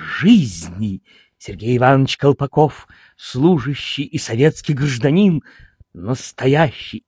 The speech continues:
истинный европеец с культурными навыками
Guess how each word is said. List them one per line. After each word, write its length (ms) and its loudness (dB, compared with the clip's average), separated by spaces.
истинный 760 4
европеец 1300 2
с 180 -18
культурными 880 0
навыками 760 0